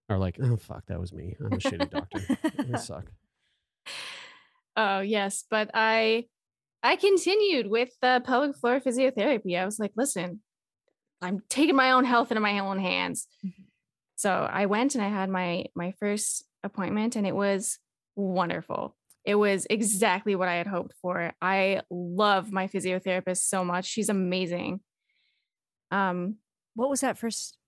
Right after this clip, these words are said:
Speaker 2: what was that first experience like? 'Cause I, I know that they take a little more time before they just start jabbing things around,
Speaker 3: Yes.
Speaker 2: right?
Speaker 3: Yeah. So I,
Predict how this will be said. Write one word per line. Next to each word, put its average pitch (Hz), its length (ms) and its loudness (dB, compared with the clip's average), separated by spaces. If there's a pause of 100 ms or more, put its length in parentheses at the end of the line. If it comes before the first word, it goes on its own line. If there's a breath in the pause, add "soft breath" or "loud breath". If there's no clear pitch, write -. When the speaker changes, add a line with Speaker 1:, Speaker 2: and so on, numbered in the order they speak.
(420)
Speaker 2:
what 214 200 -2
was 233 120 -4
that 202 180 -4
first 214 260 -6
experience 190 600 -4
like? 107 360 -10
'Cause 226 200 -2
I, 214 200 -2
I 202 100 0
know 208 180 4
that 190 160 -4
they 226 140 0
take 330 200 0
a 254 60 2
little 220 260 -2
more 208 360 0 (400)
time 190 640 -2 (120)
before 196 320 0
they 185 220 2
just 180 180 -4
start 190 300 -2 (340)
jabbing 180 380 -2
things 180 180 -4
around, 175 380 0
Speaker 3:
Yes. - 40 -4
Speaker 2:
right? 202 240 -6 (640)
Speaker 3:
Yeah. 214 640 2 (680)
So 240 520 4 (760)
I, 220 160 0